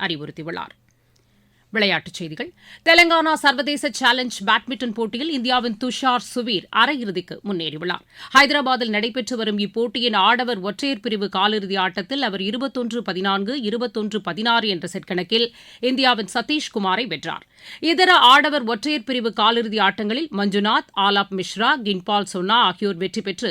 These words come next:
அரையிறுதிக்கு தகுதி பெற்றனர். மகளிர் ஒற்றையர் பிரிவில் சாக்ஷி போகாட், மான்சி சிங், ரக்ஷிதா ஸ்ரீ,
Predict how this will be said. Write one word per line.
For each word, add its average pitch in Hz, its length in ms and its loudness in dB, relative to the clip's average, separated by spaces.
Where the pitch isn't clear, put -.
அரையிறுதிக்கு 208 720 0
தகுதி 160 260 -6
பெற்றனர். 180 400 -4
மகளிர் 320 420 4
ஒற்றையர் 302 420 -2
பிரிவில் 285 400 -2
சாக்ஷி 254 400 0
போகாட், 247 500 2
மான்சி 226 420 -2
சிங், 269 220 -2
ரக்ஷிதா 226 500 -4
ஸ்ரீ, 226 320 -2